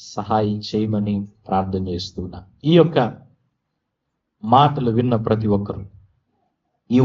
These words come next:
మాటలను బట్టి వారు తీసుకుంటున్న తీర్మానాల ప్రకారంగా జీవించుటకు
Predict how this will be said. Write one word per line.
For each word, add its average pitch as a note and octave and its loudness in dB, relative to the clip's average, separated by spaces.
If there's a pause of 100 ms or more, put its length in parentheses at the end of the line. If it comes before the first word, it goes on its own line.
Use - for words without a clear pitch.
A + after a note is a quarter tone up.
మాటలను F3+ 4
బట్టి F#3 4
వారు F3+ 4
తీసుకుంటున్న G#3 2 (120)
తీర్మానాల C3 0
ప్రకారంగా G2+ -2 (720)
జీవించుటకు D#3 -2